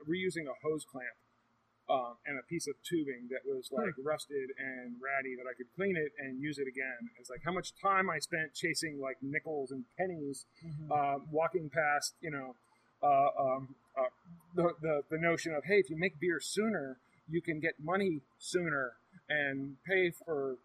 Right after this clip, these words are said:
Speaker 1: things." But, um, but yeah, it was a different, it was a different, also a different world for beer. You couldn't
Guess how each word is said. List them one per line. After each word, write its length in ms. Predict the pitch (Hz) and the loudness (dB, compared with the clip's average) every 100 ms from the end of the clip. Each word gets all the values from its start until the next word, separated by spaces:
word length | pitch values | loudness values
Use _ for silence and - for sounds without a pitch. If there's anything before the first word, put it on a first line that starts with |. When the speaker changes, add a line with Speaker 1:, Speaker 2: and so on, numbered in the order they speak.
| _ _ | _ _
Speaker 1:
things." 200 | 143 131 - | -8 -8 -4
But, 180 | 139 127 _ - _ _ _ _ 143 | -6 -6 _ -20 _ _ _ _ 0
um, 300 | 139 131 127 _ _ _ _ _ _ _ - | 0 -2 -10 _ _ _ _ _ _ _ 6
but 80 | |
yeah, 60 | 196 | 8
it 60 | 185 | 8
was 100 | 180 | 6
a 40 | |
different, 300 | 247 233 214 | 4 4 6
it 40 | 196 | 6
was 80 | |
a 60 | 190 | 6
different, 280 | 196 208 180 - | 6 2 -4 2
also 200 | 196 196 | 2 4
a 20 | |
different 240 | 180 180 | 0 0
world 260 | 165 175 175 | 4 4 4
for 140 | - | 0
beer. 300 | 160 180 214 | 2 6 8
You 160 | 165 151 | 6 4
couldn't 260 | - 180 | 2 0